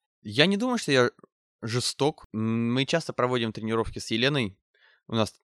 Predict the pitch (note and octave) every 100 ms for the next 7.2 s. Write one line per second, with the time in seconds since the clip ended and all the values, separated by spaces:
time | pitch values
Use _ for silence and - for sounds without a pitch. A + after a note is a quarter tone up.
0 | _ A2+ - G2 G2 G2 C3 D#3 C3 -
1 | - F#2+ F#2+ F#2+ F#2+ G2 F#2+ F#2+ G2 F2+
2 | F#2 - _ - G#2 A#2+ A2 G2+ F#2+ F#2
3 | A#2+ - G#2 G#2+ C3+ G#2+ - G#2 F2+ G2+
4 | A#2 C#3+ A#2+ G#2+ G#2 G2 A#2 F3 A#2+ G2
5 | - - F#2+ F2+ F#2+ F#2+ G#2 C3 G2+ -
6 | _ _ G#2 G2+ G#2 G#2+ - G2+ F#2+ F#2
7 | F2